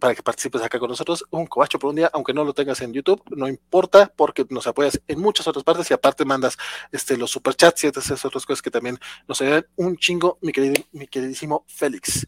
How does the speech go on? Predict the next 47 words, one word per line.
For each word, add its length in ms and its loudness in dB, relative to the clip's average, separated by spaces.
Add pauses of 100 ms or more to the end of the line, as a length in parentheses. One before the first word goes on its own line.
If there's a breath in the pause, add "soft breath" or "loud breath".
(460 loud breath)
Este, 440 0
<laughs> 200 4
y 40 -2
con 160 4
eso 160 0
perdimos 320 0
a 40 -2
Sofi. 400 2 (520 loud breath)
Y 340 6 (180)
el 140 2
Cedo 160 6
Galde 200 8
dice, 120 6
"Abrazo, 240 6
chicos, 240 0
nos 140 -2
vemos 180 -2
mañana". 300 -2 (580 loud breath)
Así 180 6
es, 160 8
este, 220 6
ya 60 12
nada 140 10
más 120 2
para 220 8
finalizar, 640 2
después 420 2
de, 140 2 (100)
de 140 -6
que 160 -4
me 320 -12
estuvieron 180 -2
diciendo, 160 -2
"Bueno, 240 2
va 80 4
a 60 8
haber, 120 4
va 40 10
a 40 8
haber, 160 4
va 60 4
a 40 4
haber", 160 0
la 120 4
verdad 140 2
es 80 -4
que 120 -10